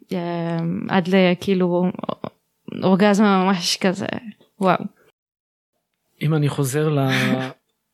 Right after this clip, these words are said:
Speaker 2: זה, זה מעניין, אני שומע אותך, וזה פשוט, אם אני חוזר לאיך שפתחנו את ה-,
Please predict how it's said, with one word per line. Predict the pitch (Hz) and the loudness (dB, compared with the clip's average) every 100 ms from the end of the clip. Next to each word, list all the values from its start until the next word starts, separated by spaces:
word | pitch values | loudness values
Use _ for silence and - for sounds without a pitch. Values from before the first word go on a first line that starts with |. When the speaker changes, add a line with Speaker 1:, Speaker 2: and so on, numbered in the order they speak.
| _ - | _ -10
Speaker 2:
זה, | 120 139 | -6 -4
זה | 120 127 | -2 0
מעניין, | 120 190 | 2 4
אני | 139 127 | 4 4
שומע | 143 147 | 4 4
אותך, | 185 165 127 | 4 2 0
וזה | 120 123 123 | -2 -4 -4
פשוט, | - 135 151 139 | -4 -4 -4 0
אם | 170 | 2
אני | 175 | 4
חוזר | 147 147 143 156 | 2 2 2 2
לאיך | 156 - | 2 2
שפתחנו | 156 135 147 151 160 143 | 0 -2 -2 0 0 0
את | 135 139 | 0 0
ה-, | 127 120 113 110 110 | 0 -2 -4 -4 -6